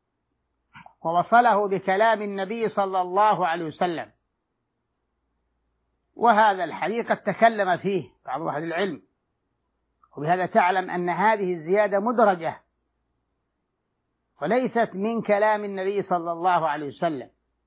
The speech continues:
ثم إن القائلين بالوجوب في الصلاة خصوه بالتشهد الأخير،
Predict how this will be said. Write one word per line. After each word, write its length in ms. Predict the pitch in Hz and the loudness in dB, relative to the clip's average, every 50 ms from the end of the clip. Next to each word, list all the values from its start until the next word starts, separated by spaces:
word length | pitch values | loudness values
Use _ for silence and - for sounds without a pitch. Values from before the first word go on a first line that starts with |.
| _ _ _ _ _ _ _ _ _ _ _ _ _ _ _ _ _ _ _ _ _ _ _ _ _ _ _ _ _ _ _ _ _ _ _ _ _ _ _ _ _ _ _ _ _ _ _ _ _ _ _ _ _ _ _ _ _ _ _ _ _ _ _ _ _ _ _ _ _ _ _ _ _ _ | _ _ _ _ _ _ _ _ _ _ _ _ _ _ _ _ _ _ _ _ _ _ _ _ _ _ _ _ _ _ _ _ _ _ _ _ _ _ _ _ _ _ _ _ _ _ _ _ _ _ _ _ _ _ _ _ _ _ _ _ _ _ _ _ _ _ _ _ _ _ _ _ _ _
ثم 260 | - 226 262 277 269 | -2 0 0 2 2
إن 300 | 277 262 277 277 269 262 | 0 0 0 -2 0 2
القائلين 1040 | 262 254 240 233 214 - - - 240 254 269 269 247 220 247 247 254 294 294 277 269 247 | 2 2 2 2 -2 -4 -2 2 6 6 8 6 6 0 -4 -6 -6 -4 -4 -2 -4 -2
بالوجوب 680 | 240 247 247 240 247 247 214 269 277 262 254 214 226 | -4 -4 -4 -4 -4 -4 -2 -2 -2 -2 -2 -2 -4
في 260 | 180 - - - 269 | -6 -4 2 4 4
الصلاة 720 | 302 - - - - 240 233 220 196 190 196 220 240 240 - _ _ _ _ _ _ _ _ _ _ _ _ _ _ _ _ _ _ _ - | 4 4 0 -2 4 4 6 6 6 4 4 4 4 2 -2 _ _ _ _ _ _ _ _ _ _ _ _ _ _ _ _ _ _ _ -8
خصوه 640 | - - 208 214 - - - 277 302 311 277 247 262 | 0 4 4 4 4 2 0 2 4 4 4 4 2
بالتشهد 680 | 226 247 - - - 240 202 - 277 240 208 233 226 | 0 -2 -6 -2 -2 -2 0 2 2 2 2 0 -2
الأخير، 640 | 240 226 214 214 - - 214 214 202 160 135 - | -2 -2 -2 -2 -2 -2 -2 -2 -2 -2 -4 -10